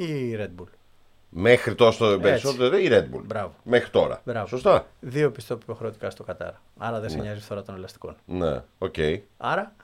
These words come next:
Speaker 1: <laughs> δηλαδή,
Speaker 2: Ναι, ναι.
Speaker 1: κοίτα αμέσως ότι αντί για equal basis έχουμε max basis στο
Speaker 2: Μμμ,
Speaker 1: Κατάρ.
Speaker 2: μμμ.
Speaker 1: Όχι ότι θέλει κάποιος να ευνοήσει το max, γιατί αν πει κάποιος αυτό είναι λάθος.
Speaker 2: Μπράβο.
Speaker 1: Η,
Speaker 2: Μπράβο,
Speaker 1: είναι
Speaker 2: Τάκη μου, τα
Speaker 1: αναγκασμένη
Speaker 2: λες μόνος σου, γιατί τώρα
Speaker 1: είναι
Speaker 2: είχαν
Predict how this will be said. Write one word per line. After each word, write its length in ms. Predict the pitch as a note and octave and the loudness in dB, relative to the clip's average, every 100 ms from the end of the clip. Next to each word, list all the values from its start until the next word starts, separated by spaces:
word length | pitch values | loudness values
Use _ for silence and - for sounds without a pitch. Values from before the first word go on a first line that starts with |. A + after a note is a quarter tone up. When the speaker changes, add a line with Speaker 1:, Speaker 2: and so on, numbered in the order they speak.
| - | 4
Speaker 1:
<laughs> 800 | A#3 G#3 A3 G#3+ A#3+ A#3+ A3+ A#3+ | 6 8 4 8 10 12 12 12
δηλαδή, 400 | G#3+ G#3 F#3 D#3 | 12 12 12 8
Speaker 2:
Ναι, 240 | A#2+ B2+ G#2+ | 10 12 12
ναι. 100 | G2+ | 10
Speaker 1:
κοίτα 200 | - B3 | 12 12
αμέσως 360 | A#3 A#3+ A3+ | 12 6 8
ότι 400 | A3+ A3 A3 G#3 - _ _ _ - | 4 4 -4 -8 -14 _ _ _ -4
αντί 260 | F3+ F3+ G#3 | 2 2 4
για 140 | G#3 | 4
equal 360 | G#3 G#3 G3+ E3 | 4 4 4 6
basis 320 | G3 G#3 B3+ B3 | 4 4 2 0
έχουμε 340 | A#3+ A#3 A#3+ A#3 A3+ | 0 0 -2 0 2
max 260 | G#3+ - C#3 | 0 0 0
basis 260 | A2 - | 0 -2
στο 160 | G#2+ G2+ | -8 -4
Speaker 2:
Μμμ, 60 | G2+ | -2
Speaker 1:
Κατάρ. 280 | G2+ F#2+ F#2+ | -2 -4 -6
Speaker 2:
μμμ. 240 | G2+ G#2 D3+ - | -4 -4 -4 -2
Speaker 1:
Όχι 580 | D3 F3 F#3+ A#3 A3 F#3+ | 6 6 6 -2 0 4
ότι 220 | D3+ D3 | 4 2
θέλει 260 | C3+ C#3 B2+ | -2 -2 0
κάποιος 280 | C3 B2+ B2+ | -4 -4 -6
να 60 | |
ευνοήσει 280 | B2 B2 A#2 | -6 -6 -8
το 100 | A#2 A2 | -6 -8
max, 60 | |
γιατί 220 | G#2 A2 B2+ | -8 -8 -8
αν 100 | C3+ | -10
πει 100 | E3 | -6
κάποιος 320 | D#3+ D#3+ D3+ | -6 -6 -10
αυτό 160 | - | -8
είναι 120 | C#3+ D3 | -8 -2
λάθος. 460 | E3+ - F#2 - - | -4 -4 -10 -12 -4
Speaker 2:
Μπράβο. 180 | D#2 - - - _ | -2 -2 -12 -20 _
Speaker 1:
Η, 560 | - C3 C3 B2+ B2 A#2+ | -12 -8 -6 -6 -6 2
Speaker 2:
Μπράβο, 240 | A#2+ B2+ B2+ | 12 12 12
Speaker 1:
είναι 100 | D3 | 12
Speaker 2:
Τάκη 120 | C#3+ | 12
μου, 60 | C#3 C#3+ | 10 10
τα 100 | C3+ | 12
Speaker 1:
αναγκασμένη 80 | C3+ | 12
Speaker 2:
λες 180 | D3 | 12
μόνος 320 | C3+ D3 D3 C#3 | 12 10 10 6
σου, 80 | |
γιατί 340 | C3+ C3+ D3 - - - - | 4 4 4 -4 -12 -18 4
τώρα 280 | C3+ C3+ C#3+ | 10 10 12
Speaker 1:
είναι 80 | |
Speaker 2:
είχαν 120 | F#3 | 12